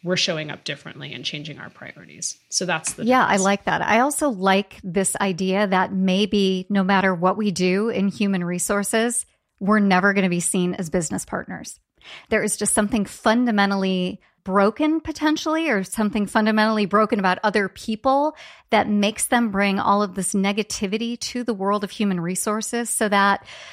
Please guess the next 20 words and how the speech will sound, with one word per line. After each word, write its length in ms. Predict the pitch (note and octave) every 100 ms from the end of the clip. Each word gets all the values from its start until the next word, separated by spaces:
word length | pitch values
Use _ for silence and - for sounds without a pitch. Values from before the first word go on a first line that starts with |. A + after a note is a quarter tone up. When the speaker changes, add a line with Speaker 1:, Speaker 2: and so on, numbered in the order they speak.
| -
Speaker 2:
no 60 | A3
matter 180 | G#3
what 200 | G3 A3
we 100 | B3+
do, 240 | A3 A3 B3
no 100 | B3
matter 220 | G3 F3
how 240 | F3 -
we 100 | A3+
try 200 | A3+ -
to 80 | F#3
fit, 420 | - - C4+ F4+
no 80 | A3
matter 240 | F#3+ F#3 F3
how 200 | G#3 G#3+
we 120 | A3
try 180 | - G#3+
to 80 |
code 300 | G3 A3 G#3+
switch, 420 | - C4+ C#4 -